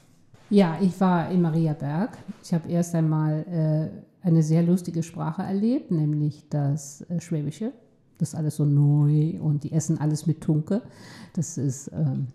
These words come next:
Soße. <laughs> Sogar Wiener Schnitzel essen sie mit Tunke. Ähm, es war, genau, wir waren zu viert, vier Leitungen von Habit, äh, waren wir da.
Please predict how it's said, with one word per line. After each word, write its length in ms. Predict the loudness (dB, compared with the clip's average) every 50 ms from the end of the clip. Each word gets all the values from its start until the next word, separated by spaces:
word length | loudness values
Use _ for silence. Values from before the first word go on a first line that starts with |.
| -8
Soße. 380 | -4 0 2 2 2 2 -2 -4 -2 -4 -6 -6 -6 -10
<laughs> 280 | -16 -16 -16 -16 -16 -12
Sogar 360 | 0 2 4 4 6 6 8
Wiener 280 | 10 10 10 10 8 8
Schnitzel 420 | 6 4 4 4 2 0 -4 -4
essen 320 | -2 -2 -2 0 0 2 2
sie 80 | 2
mit 240 | 2 0 -2 -2 -4
Tunke. 320 | -4 -4 -4 -4 -6 -6 -6 -10 -18 -20 _ -18 -16 -16 -14 -14 -16 -18 -18 -18 -18 -18 -8 0
Ähm, 640 | 4 6 8 8 8 6 6 4 4 4 4 4 2 0 -6 -14 -20 -20 _ _ _ _ _ _ _ _ _ _ _ _ 0
es 240 | 2 2 2 2 2
war, 460 | 4 4 6 6 4 4 2 0 0 0 2 4
genau, 280 | 4 4 4 4 2
wir 120 | 2 4 4
waren 160 | 4 4 4
zu 160 | 2 2 0
viert, 600 | 0 -2 -6 -2 0 2 4 4 2 0 -2 -6
vier 220 | -2 2 4 4
Leitungen 600 | 6 6 6 6 4 2 2 2 2 4 4 2 2
von 240 | 2 2 2 4 4
Habit, 440 | 2 0 2 2 2 2 0 -2 -8 -14 -8
äh, 60 | -4
waren 920 | 0 0 2 2 4 2 2 0 0 -2 -4 -4 -2 0 2 2 2 2 2
wir 140 | 2 0 0
da. 440 | 0 -2 -2 -2 0 0 0 -2